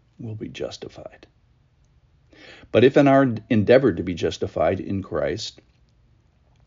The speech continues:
we too were found to be sinners, then is Christ the servant of sin? Certainly not. For if I rebuild what I tore down, that is the law, I prove myself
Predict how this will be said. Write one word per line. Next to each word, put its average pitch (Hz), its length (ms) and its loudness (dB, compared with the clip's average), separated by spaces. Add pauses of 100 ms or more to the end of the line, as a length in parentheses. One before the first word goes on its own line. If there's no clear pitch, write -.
(540)
we 110 160 -2
too 123 260 2
were 98 180 2
found 104 760 0
to - 100 -14
be - 100 -12
sinners, - 600 -6 (460)
then 104 140 0
is 95 120 -2
Christ 110 420 -2
the 95 80 -10
servant 101 380 -4
of 107 100 -10
sin? 90 540 -12 (160)
Certainly - 560 -10
not. 50 400 -16 (760)
For 107 220 -4
if 143 260 0
I 135 120 4
rebuild 107 880 2
what 98 160 -2
I 92 80 0
tore 98 280 0
down, 87 500 -6
that - 160 -8
is - 120 -12
the 71 120 -8
law, 78 340 -4 (480)
I 104 100 4
prove 143 380 0
myself 87 640 -4